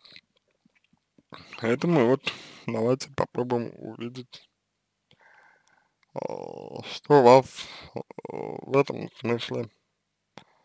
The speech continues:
а, страшит. Стра-, страх одиночества или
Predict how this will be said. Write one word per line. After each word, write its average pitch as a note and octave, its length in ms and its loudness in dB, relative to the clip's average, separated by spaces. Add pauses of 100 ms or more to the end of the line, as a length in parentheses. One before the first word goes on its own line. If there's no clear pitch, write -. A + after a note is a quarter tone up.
(760)
а, A#2 340 8
страшит. - 540 2 (260)
Стра-, C#3+ 340 2 (220)
страх F3+ 240 -2 (280)
одиночества C3 1120 2 (260)
или B2+ 500 2